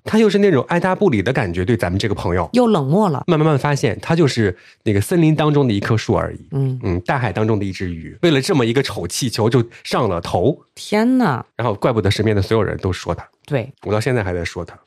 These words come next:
Speaker 1: 哎，我突然想起来一句话，是我们上学时候的那个辅导员在开大会的时候告诉所有人的。
Speaker 2: 嗯。
Speaker 1: 你们一定要老老实实的来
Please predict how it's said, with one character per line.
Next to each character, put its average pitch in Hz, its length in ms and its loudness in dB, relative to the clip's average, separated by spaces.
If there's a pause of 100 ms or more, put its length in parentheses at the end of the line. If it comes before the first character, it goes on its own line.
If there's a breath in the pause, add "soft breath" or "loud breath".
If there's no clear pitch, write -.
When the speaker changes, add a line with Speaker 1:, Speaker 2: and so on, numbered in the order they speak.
(140)
Speaker 1:
哎， 117 80 2
我 110 120 2
突 - 140 -2
然 165 100 4
想 120 160 -2
起 117 60 0
来 98 100 0
一 87 100 0
句 85 120 -6
话， 98 260 -2
是 - 140 0
我 120 80 2
们 98 140 0
上 123 200 -2
学 101 160 -2
时 101 100 -2
候 104 160 2
的 92 120 -6
那 98 100 -2
个 90 200 -4
辅 - 180 -12
导 95 160 0
员 90 280 -8 (420 soft breath)
在 113 140 -2
开 147 240 -2
大 135 180 -2
会 117 140 0
的 92 80 -2
时 90 160 -10
候 87 160 0
告 110 160 -2
诉 98 160 -4
所 101 240 -2
有 107 100 2
人 87 220 -4
的。 - 160 -20
Speaker 2:
嗯。 185 280 4 (180)
Speaker 1:
你 120 120 2
们 143 120 2
一 139 100 4
定 156 100 4
要 127 180 2
老 92 200 0
老 101 160 0
实 - 180 -8
实 95 160 -2
的 87 120 0
来 85 260 -4